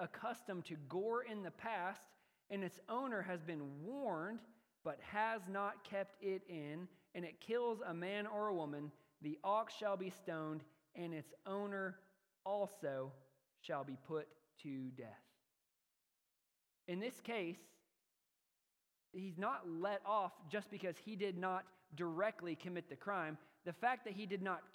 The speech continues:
keep in, he did not, um, you know, enclose this animal to keep it away from people, knowing that it was prone to gore people,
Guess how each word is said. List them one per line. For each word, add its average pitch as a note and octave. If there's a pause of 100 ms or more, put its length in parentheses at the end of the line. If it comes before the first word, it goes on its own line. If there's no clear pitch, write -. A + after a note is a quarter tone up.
keep A#3
in, G3+
he F3
did F#3+
not, F#3+ (380)
um, E3+ (260)
you F#3+
know, F#3 (200)
enclose G#3+ (120)
this G3+ (120)
animal G3+
to D#3+
keep G3
it G3+
away G3
from F#3
people, E3+ (220)
knowing F#3
that F3
it F3+
was F3
prone G3
to F#3
gore G3+
people, F3